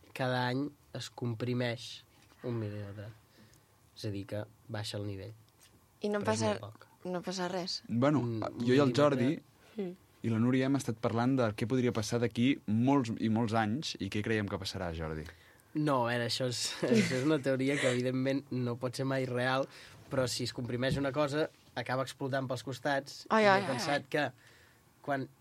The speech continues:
Speaker 1: d'aquí molts anys, si segueix fent la Patum, quan se-, s'hagi comprimit tant, sortiran dues muntanyes al costat de Berga,
Speaker 2: <laughs>
Speaker 1: o tres o quatre, no ho sabem, i llavors serà la vall de Berga.
Speaker 3: La vall de Berga.
Speaker 2: M'encanta. Però...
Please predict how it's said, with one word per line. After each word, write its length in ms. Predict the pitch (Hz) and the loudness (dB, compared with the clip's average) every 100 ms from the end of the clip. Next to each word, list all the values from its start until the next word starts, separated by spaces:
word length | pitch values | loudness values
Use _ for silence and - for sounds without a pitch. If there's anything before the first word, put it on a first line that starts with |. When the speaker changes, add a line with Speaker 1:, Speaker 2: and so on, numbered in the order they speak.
| _ _ | _ _
Speaker 1:
d'aquí 400 | 143 131 117 131 | -10 -8 -8 -6
molts 460 | 127 165 196 180 147 | -4 0 4 4 4
anys, 180 | 160 139 | 0 0
si 100 | 131 | -4
segueix 260 | 131 127 123 | 0 -2 -2
fent 160 | 139 135 | -2 -2
la 80 | |
Patum, 440 | 131 131 139 139 147 - - - - - | 0 0 0 0 -4 -10 -20 -20 -20 -4
quan 220 | 123 120 | -2 0
se-, 260 | - 123 107 - - _ - | -2 -4 -6 -16 -20 _ -12
s'hagi 400 | - 123 120 131 | -4 -2 -2 -2
comprimit 460 | 143 127 131 123 | -4 -2 -2 -2
tant, 240 | 139 135 - - _ | -2 -2 -6 -16 _
sortiran 520 | - 143 123 127 113 113 | -12 -8 -4 -2 -2 0
dues 180 | 156 | 0
muntanyes 480 | 165 160 151 156 127 | 2 0 0 -2 -2
al 80 | 107 | -6
costat 300 | 113 110 120 | -10 -8 -4
de 100 | 131 | -2
Berga, 340 | 131 - - 113 | 0 0 0 -2
Speaker 2:
<laughs> 520 | 226 226 339 - 370 | -2 -2 -6 -6 -6
Speaker 1:
o 100 | - | -6
tres 260 | 110 139 151 | 0 2 2
o 60 | 120 | 0
quatre, 300 | 147 131 139 | 0 0 0
no 120 | 139 | -2
ho 40 | |
sabem, 320 | 113 135 139 160 - - | -2 0 0 -4 -8 -2
i 60 | 139 | 2
llavors 180 | 135 - | 2 2
serà 160 | 143 156 - _ - | 0 -2 -6 _ -8
la 140 | 127 123 | -2 0
vall 220 | 117 113 | 0 -2
de 80 | 110 | -4
Berga. 260 | 107 101 | -4 -6
Speaker 3:
La 200 | 98 92 | -4 -2
vall 200 | 87 104 | -2 0
de 60 | 95 | 2
Berga. 100 | 208 | 2
Speaker 2:
M'encanta. 540 | 196 190 185 175 156 - _ _ - - - _ - | 4 2 2 -2 -4 -6 _ _ -20 -20 -20 _ -2
Però... 600 | 233 233 214 202 190 185 | 6 8 10 10 8 6